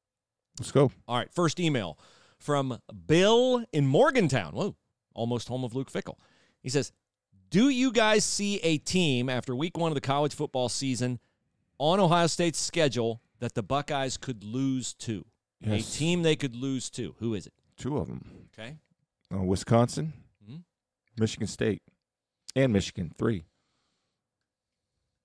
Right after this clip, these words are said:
Speaker 2: I, I would say Wisconsin would be at the top of my list. I don't know if I believe in their quarterback.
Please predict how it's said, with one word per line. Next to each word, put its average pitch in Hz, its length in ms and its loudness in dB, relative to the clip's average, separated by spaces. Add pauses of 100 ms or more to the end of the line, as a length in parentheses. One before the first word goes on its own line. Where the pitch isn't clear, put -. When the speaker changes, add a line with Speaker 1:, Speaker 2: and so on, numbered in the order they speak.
Speaker 2:
I, 120 200 -4 (220)
I 131 160 -2
would 160 180 -2
say 151 260 0
Wisconsin 156 800 -2
would 135 120 -2
be 131 120 -2
at 120 80 -2
the - 80 -18
top 135 400 -6
of 110 120 -6
my 120 220 -2
list. 135 460 -2
I 110 80 -4
don't 131 240 -6
know 131 120 -4
if 120 120 -8
I 127 100 -2
believe 113 420 -6
in 110 120 -4
their 101 140 -6
quarterback. 147 840 -2